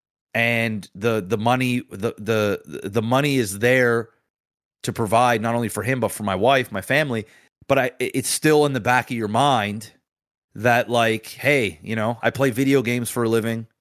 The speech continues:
I'm an entertainer. What, I don't know how this is gonna, and, and what I did, I think psychologically, is I, I threw myself into the deep end again, and I grinded hard, and I used him as the excuse.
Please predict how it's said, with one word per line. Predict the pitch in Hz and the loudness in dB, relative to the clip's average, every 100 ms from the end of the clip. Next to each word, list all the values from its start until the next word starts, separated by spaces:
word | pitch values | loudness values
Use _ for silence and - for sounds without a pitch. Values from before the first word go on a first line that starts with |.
| _ _ _ _ _ | _ _ _ _ _
I'm | 90 101 | -8 -2
an | |
entertainer. | 110 117 110 117 110 107 110 - _ _ _ _ _ _ _ _ _ _ | 0 0 -2 -2 0 0 -4 -8 _ _ _ _ _ _ _ _ _ _
What, | - 98 127 - - | -4 2 2 0 -4
I | 110 | 0
don't | 131 131 | 2 2
know | 123 123 - | 4 2 0
how | - 127 120 | -4 0 0
this | 113 | -2
is | 113 | -4
gonna, | 123 117 110 104 - _ _ _ | -2 0 -2 -4 -14 _ _ _
and, | 139 135 - | -4 -4 -2
and | 147 135 | 0 4
what | 160 | 4
I | 151 | 4
did, | 120 160 160 | 2 2 4
I | 135 | 2
think | 151 127 | 0 -4
psychologically, | - 139 135 123 135 135 127 127 127 | 0 0 2 4 4 2 -2 0 2
is | 120 107 | 2 2
I, | 110 110 107 104 - _ _ _ _ _ | 2 4 2 -2 -10 _ _ _ _ _
I | 104 117 113 110 | 2 4 2 -2
threw | - 143 | 0 2
myself | 139 123 139 127 | 2 2 0 0
into | 123 113 | -4 -6
the | |
deep | 95 127 143 | 0 -2 0
end | 117 90 | -2 -4
again, | 85 80 - _ _ _ | -6 -10 -12 _ _ _
and | 107 107 104 - | 0 0 0 0
I | 104 | -2
grinded | 87 101 107 113 104 87 | -2 0 2 0 -2 -6
hard, | - 113 113 92 87 67 _ _ - | -2 4 4 2 -2 -10 _ _ -4
and | 117 | 0
I | 110 | 0
used | 104 113 - | 0 -4 -4
him | 139 131 123 | -4 -2 -2
as | 85 | -2
the | 107 | -4
excuse. | 95 - 175 156 127 - | -2 0 2 4 2 -4